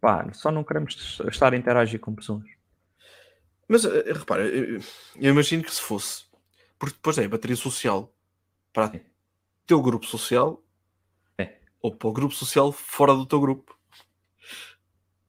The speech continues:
Speaker 2: Não é?
Speaker 1: Sim.
Speaker 2: Que é tipo, imagina, nós estávamos ali tipo um dia os três a falar.
Speaker 1: Aham.
Speaker 2: Ah, tranquilo, não há problema nenhum, venham cervejas.
Speaker 1: Certo,
Speaker 2: Agora
Speaker 1: certo.
Speaker 2: ali com pessoas que eu não conheço de lado nenhum e que,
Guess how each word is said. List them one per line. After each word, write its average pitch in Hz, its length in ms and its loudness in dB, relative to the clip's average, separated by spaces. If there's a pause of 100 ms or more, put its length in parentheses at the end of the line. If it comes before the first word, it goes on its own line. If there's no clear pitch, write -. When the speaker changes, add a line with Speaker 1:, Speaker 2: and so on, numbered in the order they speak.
Speaker 2:
Não 104 120 -2
é? 98 80 0
Speaker 1:
Sim. 92 120 -6
Speaker 2:
Que 113 120 -4
é 110 60 2
tipo, 110 180 -12 (500)
imagina, 113 480 2
nós 107 160 -2
estávamos 120 320 4
ali 131 160 4
tipo 143 240 -2
um 143 60 2
dia 151 260 4
os 139 160 0
três 151 240 2
a 160 60 2
falar. 123 380 2 (560)
Speaker 1:
Aham. 104 100 6 (340)
Speaker 2:
Ah, - 40 -4
tranquilo, 233 720 4
não 151 60 4
há 98 80 2
problema 104 400 -6
nenhum, 185 540 -2
venham 120 360 2
cervejas. 208 800 0 (1300)
Speaker 1:
Certo, 143 220 6
Speaker 2:
Agora 143 320 6
Speaker 1:
certo. 120 160 2
Speaker 2:
ali 127 280 2
com 135 160 -2
pessoas 135 300 -4
que - 80 -6
eu 143 40 -2
não 139 80 -6
conheço 123 240 -8
de - 60 -8
lado 131 180 -2
nenhum 131 480 0
e 123 120 -2
que, - 100 -20